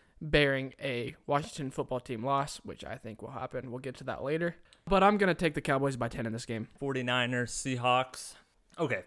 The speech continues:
Speaker 2: first of all, forty-niners. Just imagine you're, like, a Hallmark movie, okay?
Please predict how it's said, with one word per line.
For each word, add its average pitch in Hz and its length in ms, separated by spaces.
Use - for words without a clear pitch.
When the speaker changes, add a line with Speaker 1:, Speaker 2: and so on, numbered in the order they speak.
Speaker 2:
first 160 200
of - 60
all, 113 100
forty-niners. 107 720
Just 196 320
imagine 107 680
you're, 101 600
like, 113 160
a 104 60
Hallmark 95 560
movie, 95 340
okay? 120 360